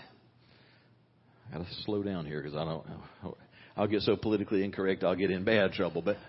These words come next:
they are not mentally challenged to the extent that they cannot hold down a job. They better be working and not sucking you dry. The scripture says, "He who does not work does not" what?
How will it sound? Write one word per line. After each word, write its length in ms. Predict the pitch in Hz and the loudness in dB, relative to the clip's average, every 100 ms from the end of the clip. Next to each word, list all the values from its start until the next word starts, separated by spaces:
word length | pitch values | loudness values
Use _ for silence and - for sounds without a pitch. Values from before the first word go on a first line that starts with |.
| - | 2
they 140 | 160 | 4
are 180 | 147 156 | 6 6
not 280 | 160 156 123 | 8 8 6
mentally 560 | 131 165 180 175 156 143 - - | 0 0 2 4 4 4 -2 2
challenged 520 | 190 135 101 107 95 - | 6 6 6 2 -2 -2
to 100 | 117 | 2
the 100 | 107 | 4
extent 380 | 107 - 131 107 | 2 4 2 4
that 120 | 107 | 4
they 120 | 143 | 4
cannot 340 | 147 156 147 113 | 6 6 6 4
hold 300 | 151 151 139 | 6 6 6
down 240 | 139 135 | 2 2
a 120 | 92 | 0
job. 680 | 117 123 110 - - 85 113 - _ _ _ _ - - - - - _ _ _ _ _ _ _ _ _ _ _ _ - | 0 2 2 0 -4 -6 -6 -8 _ _ _ _ -18 -18 -18 -20 -20 _ _ _ _ _ _ _ _ _ _ _ _ 2
They 100 | 285 | 4
better 240 | 277 349 | 4 4
be 160 | 240 202 | 2 0
working 640 | 156 226 302 233 185 90 - _ _ _ _ _ _ | -2 -2 -4 -10 -8 -10 -14 _ _ _ _ _ _
and 220 | 143 151 185 | 0 2 2
not 220 | 214 - | 0 -2
sucking 640 | - - 214 - 185 156 | -2 0 0 0 0 0
you 240 | 170 254 233 | 0 0 2
dry. 400 | 254 381 359 - - _ _ _ _ _ _ - | 2 2 -2 -6 -14 _ _ _ _ _ _ 0
The 80 | |
scripture 520 | 185 - 277 - 269 254 | 2 2 2 2 0 0
says, 480 | 269 277 226 117 - - - - - | 6 8 8 6 0 -16 -20 -14 2
"He 320 | 220 254 262 | 4 8 8
who 200 | 214 190 | 6 4
does 360 | 151 214 240 208 | 6 8 8 4
not 380 | 220 220 185 175 | 2 2 2 6
work 440 | 233 226 208 143 | 8 8 4 4
does 280 | 202 208 185 | 6 6 2
not" 320 | 214 208 - | 4 4 6
what? 360 | 226 233 92 | 10 10 8